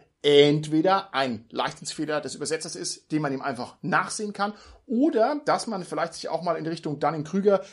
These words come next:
oder blinder Fleck selber an die Brust fassen muss und mal sich fragen muss, bin vielleicht ich derjenige als Leser, der hier Defizite hat und der deswegen eine gute Übersetzung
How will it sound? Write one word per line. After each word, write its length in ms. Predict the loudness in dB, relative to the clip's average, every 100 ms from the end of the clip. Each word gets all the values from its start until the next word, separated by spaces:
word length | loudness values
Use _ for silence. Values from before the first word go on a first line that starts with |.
| -6
oder 200 | 2 2
blinder 280 | 4 -2 -2
Fleck 240 | -4 -4
selber 340 | 0 0 0
an 80 | -4
die 60 | -6
Brust 280 | -4 -6 -4
fassen 240 | -4 -2
muss 160 | -6 -6
und 140 | -4
mal 160 | -2 -2
sich 140 | -4
fragen 260 | 0 2 2
muss, 160 | -4 -10 _ 0
bin 180 | 0
vielleicht 380 | 2 4 2 2 _
ich 240 | 2 2
derjenige 640 | 2 2 0 2 4 4 2
als 200 | -2 -2
Leser, 460 | 0 0 4 2 0
der 340 | 2 4 4
hier 440 | 2 2 4 4 2 -4
Defizite 440 | -4 -4 -8 -6 -6
hat 100 | -6
und 100 | -6
der 80 |
deswegen 320 | -6 -6 -6 -6
eine 200 | -8 -8
gute 200 | -10 -8
Übersetzung 380 | -6 -6 -8